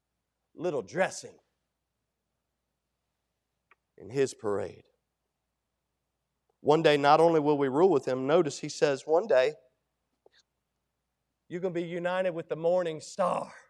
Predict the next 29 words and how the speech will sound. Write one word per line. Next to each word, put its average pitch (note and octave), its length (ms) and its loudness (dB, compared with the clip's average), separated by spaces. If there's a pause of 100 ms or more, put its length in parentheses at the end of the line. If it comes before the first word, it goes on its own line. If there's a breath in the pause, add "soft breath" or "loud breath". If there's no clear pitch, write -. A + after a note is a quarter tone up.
(1200)
He's B3 180 -6
talking C#4+ 380 2
about C4 240 4
himself. B3+ 560 6 (1400)
He's D#4 280 2
the C#4 120 8
morning B3 340 6
star. G3 340 0
You G#3+ 100 -4
say, C4+ 140 0
"Where C#4 140 -2
do D4+ 80 -2
you B3+ 80 -8
get D4 200 -10
that?" G#3+ 220 0 (200)
In G#3+ 100 -2
the G#3 60 2
book G#3 180 2
of A3+ 60 -4
the A3+ 60 -4
Revelation, A#3 560 0
in F#3+ 80 -6
Revelation G#3+ 480 -4
chapter A3+ 300 -6
twenty-two A#3+ 540 -6
and G#3 140 -4
verse A3+ 200 -4
number A3+ 200 -6
sixteen. B3+ 560 -8